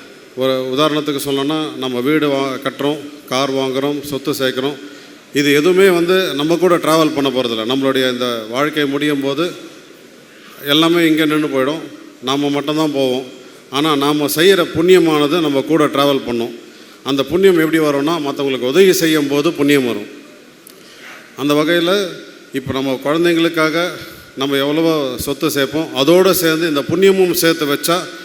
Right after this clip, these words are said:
அது அவங்களுக்கு வந்து சொத்து மட்டும் இல்லாம அந்த புண்ணியமும் குழந்தைங்களுக்கு கிடைக்கணும். அந்த வகையில வந்து இன்னைக்கு இந்த ஒரு அருமையான சந்தர்ப்பத்துல, இந்த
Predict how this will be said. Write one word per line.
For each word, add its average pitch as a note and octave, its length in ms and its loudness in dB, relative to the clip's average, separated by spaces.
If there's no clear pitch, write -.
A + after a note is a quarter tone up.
அது C3 140 0
அவங்களுக்கு C#3 380 0
வந்து D#3+ 160 0
சொத்து D3 280 -4
மட்டும் E3 340 -2
இல்லாம D3 320 -2
அந்த C3+ 120 -4
புண்ணியமும் E3 680 0
குழந்தைங்களுக்கு C#3 560 -2
கிடைக்கணும். C3 380 -2
அந்த C#3 180 -2
வகையில D#3 260 2
வந்து D#3 500 0
இன்னைக்கு D3 680 0
இந்த C3 140 -4
ஒரு C3+ 140 0
அருமையான D3+ 440 0
சந்தர்ப்பத்துல, C3+ 760 -4
இந்த C3+ 460 0